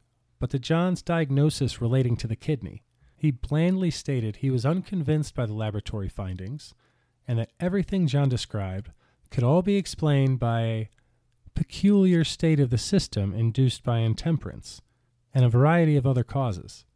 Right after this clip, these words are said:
How difficult it must have been to argue against people who could write off your scientific evidence with vague expressions of an upset system. It reminds me of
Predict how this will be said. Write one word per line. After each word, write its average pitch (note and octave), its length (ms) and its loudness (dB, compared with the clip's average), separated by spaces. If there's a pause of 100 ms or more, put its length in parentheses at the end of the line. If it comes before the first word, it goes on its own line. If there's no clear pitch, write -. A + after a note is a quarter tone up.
(520)
How G3 400 0
difficult C#3+ 560 4
it G#2+ 100 -2
must B2 220 2
have A2+ 80 0
been A2 320 0
to - 140 -8
argue D3+ 340 6
against C#3+ 360 4
people G#2 460 -2 (120)
who C3+ 100 2
could A2 220 0
write C#3 220 2
off E3+ 220 2
your B2+ 120 -2
scientific C#3+ 600 0
evidence C3 560 -2 (440)
with G#2 200 -2
vague C#3 240 2
expressions B2+ 720 -2
of A#2 120 -2
an A2+ 60 0
upset B2 380 -2
system. - 460 -8 (680)
It - 140 -20
reminds C3 380 0
me C3+ 180 4
of A2+ 260 -2